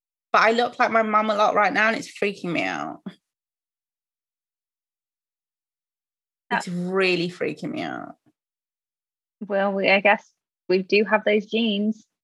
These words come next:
Speaker 1: I guess this, oh, I just want my own face. <laughs> What the fuck is this? I'm sorry.
Speaker 2: <laughs> God, how
Speaker 1: Oh my God.
Speaker 2: self-centered and selfish can you be?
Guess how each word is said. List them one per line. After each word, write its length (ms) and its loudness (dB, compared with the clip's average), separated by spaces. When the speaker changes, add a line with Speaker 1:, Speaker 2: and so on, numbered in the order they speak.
Speaker 1:
I 80 -12
guess 300 -8
this, 240 -12
oh, 260 -12
I 100 0
just 280 -8
want 160 0
my 240 4
own 140 0
face. 960 2
<laughs> 40 -10
What 20 -14
the 80 -8
fuck 360 -2
is 300 -2
this? 680 -2
I'm 180 -2
sorry. 540 2
Speaker 2:
<laughs> 720 -2
God, 260 6
how 180 4
Speaker 1:
Oh 60 -8
my 160 -8
God. 140 -2
Speaker 2:
self-centered 800 0
and 180 -8
selfish 480 4
can 220 -2
you 100 -2
be? 580 2